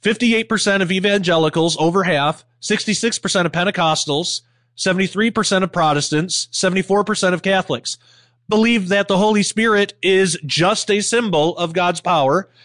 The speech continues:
It's not a real and influential being. H-, how did we get this, this far gone?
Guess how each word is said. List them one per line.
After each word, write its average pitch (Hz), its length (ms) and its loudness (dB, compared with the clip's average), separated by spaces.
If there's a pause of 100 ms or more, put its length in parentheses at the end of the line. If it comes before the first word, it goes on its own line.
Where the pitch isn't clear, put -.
(280)
It's 165 180 -6
not 196 380 0
a 180 140 0
real 185 640 0
and 180 160 -2
influential 180 680 0
being. 147 460 -2 (1300)
H-, 170 200 -2
how 208 240 0
did 233 140 0
we 190 100 2
get 185 240 -2
this, 156 300 0
this 151 500 -2
far 151 260 0
gone? 175 440 0